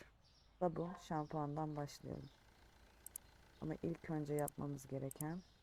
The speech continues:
öde, öde. Öde, öde. Lira gitti. Bundan. Bundan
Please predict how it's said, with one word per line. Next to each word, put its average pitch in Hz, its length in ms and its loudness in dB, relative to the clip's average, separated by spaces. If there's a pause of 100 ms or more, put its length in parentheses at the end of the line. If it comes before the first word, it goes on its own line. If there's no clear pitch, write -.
(140)
öde, - 320 0
öde. - 260 -2 (2750)
Öde, 147 340 2 (480)
öde. 139 300 2 (840)
Lira 147 120 0
gitti. - 400 -8 (2750)
Bundan. - 320 -6 (1900)
Bundan 175 440 2